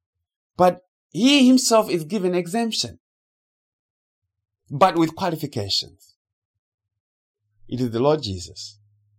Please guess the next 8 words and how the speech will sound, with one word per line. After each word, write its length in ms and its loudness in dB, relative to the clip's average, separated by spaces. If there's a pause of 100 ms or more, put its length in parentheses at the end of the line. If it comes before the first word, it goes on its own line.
(1160)
The 100 -2
Lord 180 2
Jesus 440 -6 (1200)
was 160 -2
a 80 0
stranger 640 -2
among 420 0
Israel. 580 -12